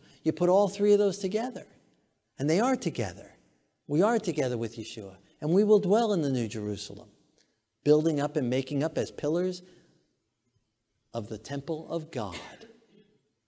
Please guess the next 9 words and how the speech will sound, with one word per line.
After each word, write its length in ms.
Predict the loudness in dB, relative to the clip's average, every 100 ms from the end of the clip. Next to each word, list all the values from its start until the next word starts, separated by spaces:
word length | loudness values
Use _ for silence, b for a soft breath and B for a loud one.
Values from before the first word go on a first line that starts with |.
| _ _
And 60 | -4
that's 100 | -2
the 100 | -4
phrase, 460 | -4 -4 -6 -10 -20 _
"The 220 | -2 -2
temple 340 | 0 -6 -4 -6
of 80 |
God," 320 | -6 -12 -14 -18 _ _ -8
described 720 | -8 -4 0 0 0 -4 -10